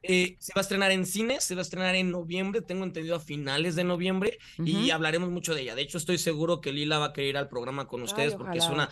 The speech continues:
Speaker 1: una mujer inteligente, eh, bella, es, es, es todo lo que ustedes siempre están buscando. Así que va a ir con
Speaker 3: Maravilloso.
Speaker 1: ustedes pronto cuando se estrene.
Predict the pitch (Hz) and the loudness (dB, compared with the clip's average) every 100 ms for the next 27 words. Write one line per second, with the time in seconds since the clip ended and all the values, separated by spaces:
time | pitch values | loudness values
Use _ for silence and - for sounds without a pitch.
0 | - - 123 - 151 151 151 - - 160 | -6 -10 -10 -4 -2 -2 -2 -12 -8 -2
1 | 170 180 170 160 151 147 156 165 156 170 | 4 6 6 2 2 0 0 -2 -2 0
2 | 170 - - - 120 147 165 156 160 160 | 0 -4 -12 -12 -4 0 0 2 2 4
3 | 156 151 156 151 160 147 180 175 185 170 | 2 2 -2 -2 -4 -2 2 4 4 2
4 | - 143 - 160 151 160 - 151 147 151 | -2 -8 -2 0 0 -2 -4 -4 -2 -2
5 | 151 - - 123 120 127 - 101 101 - | -4 -10 -6 -4 -4 -4 -2 -4 -4 -4
6 | 101 139 131 135 151 139 147 123 127 - | -4 0 0 2 0 -2 0 0 -2 -4
7 | 139 131 151 147 - 123 107 107 - 90 | -4 0 -2 -2 -6 -6 -2 -4 -4 -6
8 | - | -8